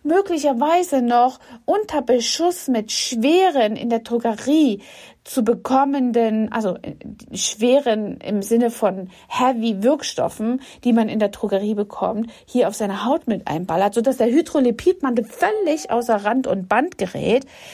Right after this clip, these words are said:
Was für einen Einfluss haben wir auf so eine junge Persönlichkeit? Da ändert sich doch plötzlich alles. Mit, mit einem klaren Hautbild ist man doch absolut gut angesehen.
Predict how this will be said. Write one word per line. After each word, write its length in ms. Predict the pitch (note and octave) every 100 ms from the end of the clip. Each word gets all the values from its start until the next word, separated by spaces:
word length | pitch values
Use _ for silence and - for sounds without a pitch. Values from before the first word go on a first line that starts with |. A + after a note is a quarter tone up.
| - - - - _ _ _
Was 640 | G3+ A3 D4+ G4+ - -
für 240 | - D4+ C#4+
einen 100 | B3
Einfluss 640 | - C4 D4+ G#3+ G#3 -
haben 200 | A#3 C#4
wir 200 | B3 F#3+
auf 180 | G#3 G#3
so 640 | - - - E4 F#4 F#4+ - _ _ _ _ -
eine 420 | C4 D#4 D4 B3
junge 480 | G#3 G3+ C4 D4 C#4+
Persönlichkeit? 920 | C#4 A3 G#3+ G3 F#3 - - - - _ _ - - -
Da 160 | D4+ -
ändert 380 | G4 G4 F4+ F4+
sich 160 | D#4
doch 180 | D4+ C#4
plötzlich 640 | C4+ C4+ - - B3 A#3 -
alles. 440 | F#3 - - - - - - - -
Mit, 220 | - -
mit 280 | A#3 B3+ -
einem 320 | F4+ G4 F#4+
klaren 400 | F4+ D#4+ D#4+ D4
Hautbild 460 | B3+ F#3+ - A#2 -
ist 220 | C#4 C4+
man 220 | C4+ B3+
doch 380 | A#3+ A#3 - - _ _ -
absolut 880 | C#4 - - D#4 C4+ D4 D4 -
gut 380 | C4 C4+ C#4 -
angesehen. 920 | - A#3+ A3+ E3 F3 - C2 - -